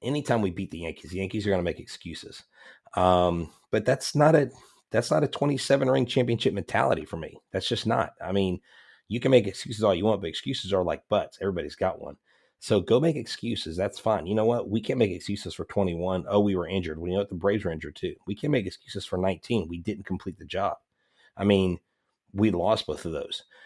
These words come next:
So anyways, um, I digress. But get this. Here's a fun fact.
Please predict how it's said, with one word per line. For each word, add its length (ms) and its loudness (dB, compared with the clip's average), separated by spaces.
So 540 8
anyways, 540 4
um, 220 2
I 100 4
digress. 540 -2
But 180 -2
get 220 -4
this. 200 -4
Here's 220 -2
a 60 -4
fun 260 -8
fact. 400 -8